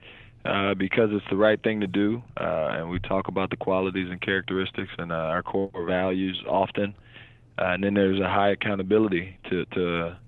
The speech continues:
live up to 'em. And so our guys know the standard. Our, our, um, you know, if, if, uh, I think our old teach the young, so our seniors have, uh, a lot of ownership, and our upperclassmen, a lot of ownership in,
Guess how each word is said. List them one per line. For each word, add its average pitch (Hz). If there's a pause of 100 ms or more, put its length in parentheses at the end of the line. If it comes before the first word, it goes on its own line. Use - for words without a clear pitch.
live 95
up 107
to 80
'em. - (460)
And 80
so 82
our 82
guys 92
know 92
the 95
standard. 98
Our, 80
our, 82
um, 78 (180)
you 80
know, 82
if, 82
if, 82 (160)
uh, 78
I 82
think 87
our 85
old 92 (420)
teach 110 (100)
the 92
young, 95 (220)
so 87
our 82
seniors 95
have, 87
uh, 82
a 76
lot 90
of 87
ownership, 92 (420)
and 82
our 82
upperclassmen, 95
a 80
lot 90
of 87
ownership 92
in, 90